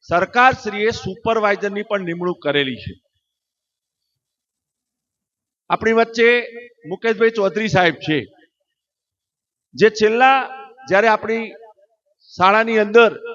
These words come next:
આચાર્યની ભરતી નહોતી થઈ, તો નવ વર્ષ દરમિયાન, મિત્રો,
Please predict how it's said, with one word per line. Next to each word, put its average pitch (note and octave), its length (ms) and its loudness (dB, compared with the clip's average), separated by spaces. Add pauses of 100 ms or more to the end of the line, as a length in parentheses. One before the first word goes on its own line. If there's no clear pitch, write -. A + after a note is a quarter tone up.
(1500)
આચાર્યની A#3 480 0
ભરતી F#3 340 0
નહોતી B3 300 0
થઈ, F#3+ 280 -2 (680)
તો F3+ 100 -6
નવ G3 600 2
વર્ષ A#3 300 -2
દરમિયાન, G#3+ 560 0
મિત્રો, G3 400 -8